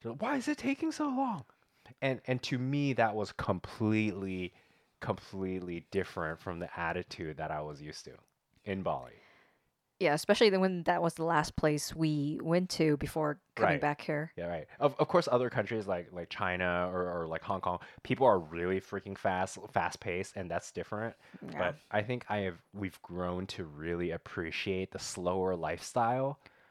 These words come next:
Speaker 1: because it, it just feels m-, it feels nicer and more peaceful, right?
Speaker 2: Yeah,
Speaker 1: And
Speaker 2: like, uh,
Speaker 1: content.
Speaker 2: I, I feel that I'm not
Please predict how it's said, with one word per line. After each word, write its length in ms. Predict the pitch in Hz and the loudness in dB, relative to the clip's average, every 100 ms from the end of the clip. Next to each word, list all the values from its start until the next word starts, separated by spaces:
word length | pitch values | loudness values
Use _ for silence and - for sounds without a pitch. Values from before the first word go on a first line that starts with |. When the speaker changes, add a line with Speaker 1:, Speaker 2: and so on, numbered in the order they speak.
| - | -8
Speaker 1:
because 340 | 117 110 95 - _ - - _ _ _ _ _ - | 0 0 0 -8 _ -20 -20 _ _ _ _ _ 4
it, 220 | 139 - | 6 6
it 100 | 135 | 4
just 380 | 127 139 - - | 2 0 -4 -8
feels 460 | - 131 123 113 - | 0 2 2 -2 -8
m-, 240 | 117 107 - | -8 -10 -8
it 100 | 117 | -6
feels 240 | 127 143 117 | -2 -2 -2
nicer 600 | 101 98 95 95 - 98 | 0 2 2 2 0 0
and 120 | 92 | 0
more 360 | 92 92 90 | 0 2 2
peaceful, 720 | 87 - 104 95 - 76 69 - - | 2 -4 -6 -6 -8 -12 -12 -14 -10
right? 300 | - - - _ - | -8 -8 -10 _ -12
Speaker 2:
Yeah, 340 | 262 247 196 180 | 0 4 6 6
Speaker 1:
And 80 | |
Speaker 2:
like, 100 | 180 | 6
uh, 40 | 180 | 4
Speaker 1:
content. 460 | 104 - - 160 - _ - | 0 -2 -2 -2 -6 _ 0
Speaker 2:
I, 320 | 196 196 185 | 4 4 4
I 140 | 185 | 2
feel 240 | 214 220 214 | 4 6 6
that 140 | 202 | 8
I'm 140 | 185 175 | 6 4
not 280 | 170 170 | 2 2